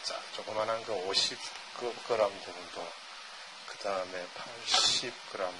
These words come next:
정도, 백십 그램 정도, 조금 크네요. 백사십 그램 정도, 좀 더 큰 거 보실까요?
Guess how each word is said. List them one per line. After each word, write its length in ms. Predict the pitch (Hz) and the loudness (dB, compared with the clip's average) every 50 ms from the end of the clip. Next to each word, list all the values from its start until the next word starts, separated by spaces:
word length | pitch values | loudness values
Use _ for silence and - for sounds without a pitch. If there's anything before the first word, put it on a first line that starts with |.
| - - | -8 -8
정도, 500 | 92 87 - - - - 101 104 110 - - - - - - - - - - - | -8 -8 -8 -10 -4 0 0 0 0 0 -2 -8 -10 -10 -10 -10 -12 -12 -10 -8
백십 420 | - 117 - - - - - 131 - - - | -8 -4 0 2 2 2 2 0 -4 -6 -6
그램 340 | - 123 123 110 101 98 92 - | -2 0 0 0 0 -2 -6 -8
정도, 480 | - - - - - - 110 117 131 - - - - - | -8 -8 -8 -10 -4 0 0 0 0 0 -2 -6 -6 -6
조금 300 | - - 92 101 117 120 123 | -6 -4 -4 -2 -2 -2 -2
크네요. 600 | - - 127 120 113 104 98 95 104 - 101 - - - - - - - - - - | -2 -2 0 2 2 4 4 2 2 0 -2 -4 -8 -10 -12 -12 -10 -10 -8 -6 -6
백사십 540 | 117 - - - - 110 95 - - - - - - - | -6 -6 -6 -4 -2 -2 -2 -2 -4 -6 -6 -8 -10 -8
그램 180 | 110 101 95 92 92 87 - | -6 -6 -6 -6 -8 -8 -10
정도, 420 | 90 - - 123 - 104 113 131 139 - - - - - - - - | -8 -6 -6 -6 -6 -6 -6 -6 -8 -10 -12 -12 -12 -12 -10 -6 -2
좀 200 | 107 107 123 117 | -2 -2 0 0
더 120 | - 113 - | -2 0 0
큰 200 | - - 139 127 | 0 2 2 4
거 100 | 131 131 | 6 4
보실까요? 680 | 123 - 113 - - - - - - 101 107 135 139 | 6 6 6 6 6 6 6 8 8 10 10 10 8